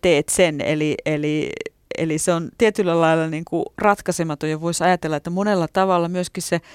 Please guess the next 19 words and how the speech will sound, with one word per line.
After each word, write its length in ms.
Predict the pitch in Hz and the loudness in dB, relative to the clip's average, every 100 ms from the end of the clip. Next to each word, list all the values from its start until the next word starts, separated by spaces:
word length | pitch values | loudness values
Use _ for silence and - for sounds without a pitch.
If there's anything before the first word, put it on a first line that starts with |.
| - - | -20 -20
se 140 | - 196 | -8 0
keskustelu 600 | 247 - 202 - 165 170 | 2 0 -6 -6 -6 -4
sujuu 440 | 277 262 202 170 | -2 -2 -2 -4
paremmin 680 | - 185 156 151 147 147 147 | 2 2 2 -2 -4 -6 -4
niissä 340 | 151 151 - | -4 -4 -6
niin 200 | 147 143 | -6 -8
kuin 240 | - 147 147 - - - | -8 -8 -8 -14 -20 -6
yhteisöissä, 840 | 190 165 - 151 - 143 143 - | -6 -4 -2 -2 -2 -4 -6 -6
joissa 240 | 143 - | -6 -4
ihmiset 420 | 127 170 151 139 151 | -2 -2 -4 -6 -8
niin 100 | 147 | -12
kuin 120 | 156 | -8
suurin 340 | 185 160 143 | -4 -4 -4
piirtein 400 | 143 139 - 143 | -6 -8 -6 -8
tietää, 360 | - 143 143 139 | -4 -4 -4 -8
ketä 240 | - 156 | -8 -10
ne 80 | 151 | -8
muut 300 | 143 139 - | -8 -10 -10
ihmiset 320 | 151 156 139 | -10 -10 -10